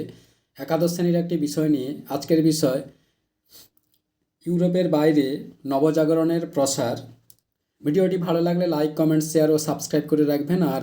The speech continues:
পাশে নোটিফিকেশন বোতামটি সক্রিয় করে পাশে থাকবেন, যাতে এই রকম নতুন নতুন ক্লাস ভিডিও সবার আগে আপনার কাছে পৌঁছতে পারে।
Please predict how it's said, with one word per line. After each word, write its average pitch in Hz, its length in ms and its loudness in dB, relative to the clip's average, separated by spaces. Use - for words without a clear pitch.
পাশে 135 240 -2
নোটিফিকেশন 160 640 0
বোতামটি 147 380 -2
সক্রিয় 147 400 -2
করে 147 180 -2
পাশে 131 280 -6
থাকবেন, 131 460 -6
যাতে 123 400 -6
এই 165 160 -2
রকম 175 240 -2
নতুন 160 320 0
নতুন 160 240 -2
ক্লাস 127 220 -8
ভিডিও 139 400 0
সবার 156 320 -2
আগে 160 160 0
আপনার 139 320 -2
কাছে 151 260 -2
পৌঁছতে 131 500 -4
পারে। 123 280 -4